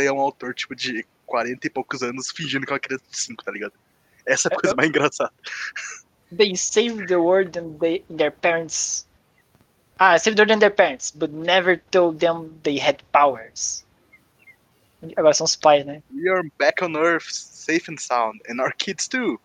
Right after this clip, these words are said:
Speaker 2: Are you
Speaker 1: Olha.
Speaker 2: alright, kids?
Speaker 1: Uhum.
Speaker 2: Eu não sei quem que é o homem ou a mulher, só falei uma voz.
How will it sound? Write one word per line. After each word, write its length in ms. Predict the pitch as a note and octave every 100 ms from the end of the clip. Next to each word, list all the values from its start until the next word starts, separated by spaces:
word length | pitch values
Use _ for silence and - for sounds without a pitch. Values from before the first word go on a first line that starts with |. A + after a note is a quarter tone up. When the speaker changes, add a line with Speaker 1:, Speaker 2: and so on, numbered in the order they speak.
| _ _ - _ _ - - _
Speaker 2:
Are 220 | G3+ G#3+ G#3
you 40 |
Speaker 1:
Olha. 100 | G#3+ G3
Speaker 2:
alright, 360 | G3+ C#4+ F4+ -
kids? 640 | - E4+ F#4+ F4+ - -
Speaker 1:
Uhum. 260 | D#3 D3+ D#3 _ _ _
Speaker 2:
Eu 80 | F3+
não 60 | F3
sei 160 | F3
quem 100 | D#3+ D3+
que 80 |
é 40 | E3
o 40 |
homem 180 | D#3 D#3+
ou 60 | D#3+
a 100 | D3
mulher, 220 | D#3+ E3
só 100 | -
falei 220 | - D#3
uma 100 | D#3
voz. 240 | D3+ C#3+